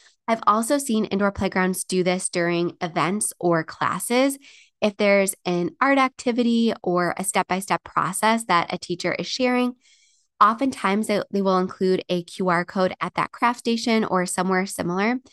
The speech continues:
and the parent can scan it, save it, maybe repeat the exercise at home, or finish up if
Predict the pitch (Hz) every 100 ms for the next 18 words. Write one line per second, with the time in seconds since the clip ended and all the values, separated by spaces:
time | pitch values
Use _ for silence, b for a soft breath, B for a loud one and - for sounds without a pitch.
0 | b b b _ 202 202 202 - 220 220
1 | - - 175 - - 254 247 247 - -
2 | - 220 208 214 208 - 185 180 180 180
3 | - 185 - 170 165 185 185 151 156 -
4 | 214 247 240 233 B B B - 226 226
5 | 240 254 254 202 208 - 190